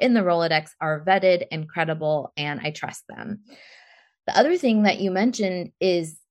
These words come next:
ease. And the one resource we are never getting more of is time.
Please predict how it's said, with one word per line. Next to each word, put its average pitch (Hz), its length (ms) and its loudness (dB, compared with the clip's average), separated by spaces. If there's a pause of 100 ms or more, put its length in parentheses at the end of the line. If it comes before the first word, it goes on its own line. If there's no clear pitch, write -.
ease. 196 560 -4 (120)
And 185 100 0
the 190 100 2
one 202 600 2 (640)
resource 202 480 0
we 180 100 -2
are 180 80 2
never 185 400 0
getting 170 320 -4
more 175 200 0
of 135 180 -4
is - 180 -12
time. 175 560 -4